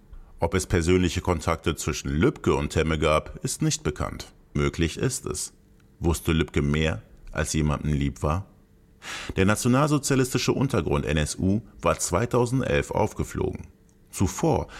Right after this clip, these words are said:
konnte er jahrelang unbehelligt morden.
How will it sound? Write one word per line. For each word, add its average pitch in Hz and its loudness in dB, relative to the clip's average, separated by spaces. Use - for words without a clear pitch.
konnte 85 2
er 71 4
jahrelang 113 2
unbehelligt 98 2
morden. - -2